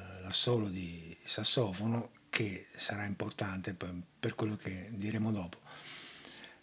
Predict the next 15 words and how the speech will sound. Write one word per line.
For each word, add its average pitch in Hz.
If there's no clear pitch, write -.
E 123
cosa 160
fa 131
Johnny 117
Mitchell? 110
Johnny 143
Mitchell 170
mette 170
il 185
testo 113
su -
questa, 110
su -
questa 120
melodia 123